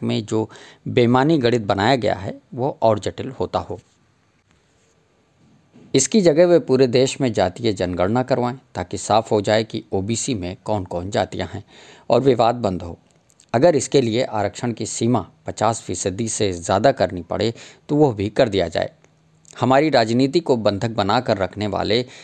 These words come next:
इस मसले का स्थायी निपटारा कर दिया जाए। फिलहाल जो स्थिति है उससे तो अनिश्चितता, टकराव, रेलवे व हाईवे पर जाम,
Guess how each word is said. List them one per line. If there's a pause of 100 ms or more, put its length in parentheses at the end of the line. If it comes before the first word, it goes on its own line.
(200)
इस
मसले
का
स्थायी
निपटारा
कर
दिया
जाए। (720)
फिलहाल
जो
स्थिति
है (320)
उससे
तो
अनिश्चितता, (180)
टकराव, (220)
रेलवे
व
हाईवे
पर
जाम,